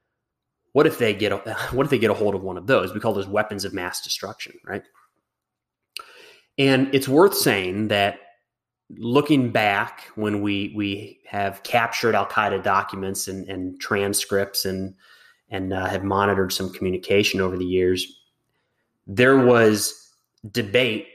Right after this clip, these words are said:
even within Al-Qaeda's senior leadership as to whether or not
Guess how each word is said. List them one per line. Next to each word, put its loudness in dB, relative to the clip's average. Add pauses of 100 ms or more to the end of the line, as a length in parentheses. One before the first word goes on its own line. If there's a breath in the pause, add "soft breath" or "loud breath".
even 0
within -2
Al-Qaeda's 0
senior -4
leadership -4
as -6
to -12
whether 2
or 2
not -2